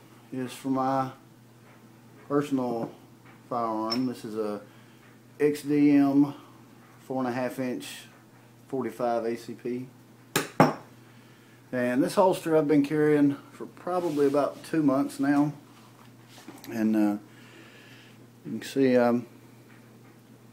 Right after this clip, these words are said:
let me get the focus. Got some good definition out of it. You can see the slide serrations all the way down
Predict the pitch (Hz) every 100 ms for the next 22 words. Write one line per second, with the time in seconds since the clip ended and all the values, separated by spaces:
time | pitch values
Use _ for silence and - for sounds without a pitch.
0 | - - - - - - - - - -
1 | 113 123 110 - - 117 95 107 - -
2 | - - - - - - - - - -
3 | - - - - - - - - - -
4 | 120 117 147 127 139 139 131 123 131 127
5 | 117 - - - 131 123 123 123 - -
6 | 113 - 110 107 - 110 107 - 110 110
7 | 107 107 110 107 - - - - - -
8 | - - - - - - 110 110 104 98
9 | 104 101 101